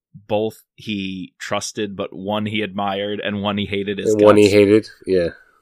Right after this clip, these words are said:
Speaker 1: If, if you remembered that one line after the training at Lake Anna,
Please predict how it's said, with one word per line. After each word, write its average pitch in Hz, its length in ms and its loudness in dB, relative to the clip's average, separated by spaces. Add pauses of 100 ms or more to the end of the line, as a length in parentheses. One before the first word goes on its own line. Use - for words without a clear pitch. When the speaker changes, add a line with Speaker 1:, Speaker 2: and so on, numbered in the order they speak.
(120)
Speaker 1:
If, 123 200 -6
if 127 200 -6
you 131 160 -4
remembered 113 680 -4
that 101 200 -6
one 95 400 -4
line 104 600 -8 (140)
after 120 520 -4
the 104 100 -6
training 107 560 -6
at 98 100 -10
Lake 92 280 -8
Anna, 123 400 -10